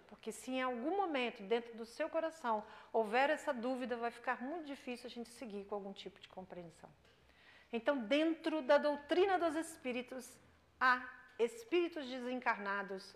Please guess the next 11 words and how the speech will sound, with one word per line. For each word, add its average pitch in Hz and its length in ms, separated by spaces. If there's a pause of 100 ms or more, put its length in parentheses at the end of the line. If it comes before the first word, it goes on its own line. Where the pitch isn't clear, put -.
entre 196 320
nós. 156 400 (600)
Como? 202 480 (1120)
Da 196 140
mesma 240 340
forma 220 500
como 202 280
existem 220 480
sinais 208 580
de 175 140
celular 190 640